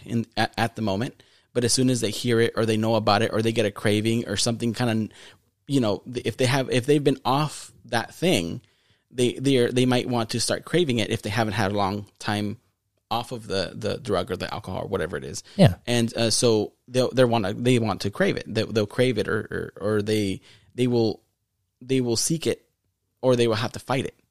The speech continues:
Speaker 2: Mm.
Speaker 1: So in reality, when we find ourselves in these situations where we get, like, these notifications or we get, you know, the ring or anything like that, the,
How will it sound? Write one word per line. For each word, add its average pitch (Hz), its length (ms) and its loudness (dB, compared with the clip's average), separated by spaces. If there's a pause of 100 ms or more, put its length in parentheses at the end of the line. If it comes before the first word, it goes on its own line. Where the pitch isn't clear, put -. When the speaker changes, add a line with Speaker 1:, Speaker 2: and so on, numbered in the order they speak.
(200)
Speaker 2:
Mm. 90 380 6
Speaker 1:
So 139 240 -2
in 143 120 -2
reality, 131 500 2
when 120 240 -6
we 120 120 0
find 127 280 4
ourselves 117 320 2
in 117 60 2
these 113 160 2
situations 110 800 2
where 113 520 2 (1080)
we 139 160 6
get, 135 200 2
like, 120 160 2
these 113 160 -4
notifications 110 800 0
or 104 80 -2
we 107 120 -4
get, 107 280 0 (240)
you 123 100 -6
know, 110 140 0
the 107 100 0
ring 120 480 4
or 110 60 0
anything 117 340 0
like 107 140 -2
that, 113 200 -2
the, 113 120 -4